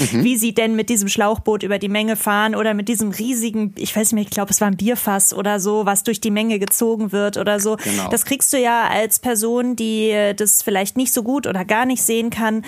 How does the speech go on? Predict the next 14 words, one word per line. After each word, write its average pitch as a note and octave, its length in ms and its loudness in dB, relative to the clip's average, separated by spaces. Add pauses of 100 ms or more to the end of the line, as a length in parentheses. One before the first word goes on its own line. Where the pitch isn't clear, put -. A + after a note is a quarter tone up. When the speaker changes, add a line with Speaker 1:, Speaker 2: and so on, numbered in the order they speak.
(200)
Speaker 2:
manchmal B3 300 2
gar A3+ 140 2
nicht B3 140 0
so B3+ 100 0
gut A3+ 180 0
miss-, C4+ 220 2
aber, F3+ 300 -2
mit, C#4 220 0
aber G3 200 2
ist G#3+ 260 2
wesentlicher B3+ 720 0
Teil A3+ 380 0
der A3 100 0
Bühnenshow. A#3 800 0